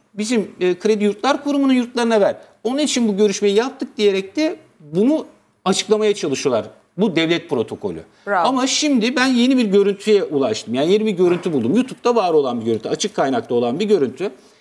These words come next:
Speaker 1: En sağda gördüğümüz Sakarya İl Müftüsü
Speaker 2: Hasan Babiş.
Speaker 1: Hasan Babiş. Kendisi meğer daha önce diğer, e, Diyanet İşleri Başkanlığı'nda müşavir. Ve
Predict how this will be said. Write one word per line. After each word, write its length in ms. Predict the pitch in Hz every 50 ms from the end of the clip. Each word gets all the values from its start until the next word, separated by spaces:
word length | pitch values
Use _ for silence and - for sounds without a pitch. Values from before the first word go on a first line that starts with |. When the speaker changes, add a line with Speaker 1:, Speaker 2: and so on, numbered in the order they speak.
| _ _ _ _ -
Speaker 1:
En 160 | 220 294 311
sağda 420 | - - - 233 208 196 185 185
gördüğümüz 480 | 175 156 165 160 156 143 147 147 143 -
Sakarya 760 | - 196 196 190 277 262 262 233 180 160 160 - - - - _ _ _ -
İl 160 | 233 285 277
Müftüsü 720 | 240 202 160 - - - 135 - - - 131 156 254 349
Speaker 2:
Hasan 480 | - 208 196 202 - 240 220 240 240 208
Babiş. 220 | 220 202 165 160 175 151
Speaker 1:
Hasan 540 | 156 147 147 151 156 160 156 - 196 175 170
Babiş. 340 | 156 143 190 269 285 - - _ _ _ _ _ _ _ _ _ _ _
Kendisi 680 | - 302 269 294 294 277 247 - - - 202 220 254 370 - - _ _ _ _ _ _ _ _ -
meğer 420 | 147 214 285 277 226 233 254 240 - - _ _ _ 131 127
daha 300 | 156 175 220 269 247 185 - - - -
önce 600 | 175 170 160 139 - 123 156 214 240 208 147 139
diğer, 320 | 175 208 233 247 247 226 190 - - - _ _ -
e, 300 | 147 143 147 147 143 135
Diyanet 340 | 131 165 160 165 208 254 247
İşleri 320 | 214 - - 165 147 139
Başkanlığı'nda 1080 | 170 220 254 262 - - 214 185 170 151 143 139 139 135 135 151 170 214 262 294 269 - - - _ -
müşavir. 640 | 185 185 - - 214 185 175 143 107 85 - - - _ _ _ _ _ _ _ _ _ _
Ve 360 | 151 156 247 302 311 294 -